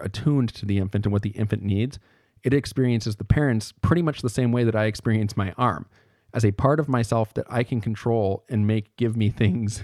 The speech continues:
<laughs> that I want, right? And of course, that's not the way that reality is, but that's, Winnicott thought that's how the infant experienced things,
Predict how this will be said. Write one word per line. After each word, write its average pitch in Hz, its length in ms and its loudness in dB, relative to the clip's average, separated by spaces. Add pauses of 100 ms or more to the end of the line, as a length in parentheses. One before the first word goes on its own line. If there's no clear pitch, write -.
<laughs> - 100 -18
that 104 380 -2
I 98 160 0
want, 98 480 0 (640)
right? 107 320 0
And 131 80 -2
of 120 100 -2
course, 190 180 0
that's 135 160 -4
not 127 140 0
the 120 60 4
way 110 100 6
that 98 120 2
reality 98 500 0
is, 110 400 -2 (460)
but 110 120 0
that's, 139 480 -4 (200)
Winnicott 117 520 0
thought 151 440 2
that's 131 240 -4
how 123 160 -4
the 113 160 -2
infant 107 360 -2
experienced 127 800 -2
things, - 360 -12